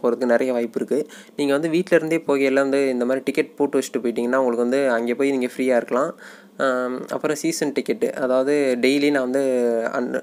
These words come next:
local ட்ரெயின்ல போவேன், நான் வந்து அன்ரிசர்வ் டெய்லியும் போய் என்னால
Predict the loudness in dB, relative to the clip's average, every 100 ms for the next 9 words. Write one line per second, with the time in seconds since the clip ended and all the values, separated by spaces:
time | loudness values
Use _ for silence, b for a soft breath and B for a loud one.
0 | -8 -6 2 2 2 0 2 2 2 2
1 | 2 0 -2 -2 0 0 0 0 -2 -2
2 | -4 -2 0 2 2 2 0 0 0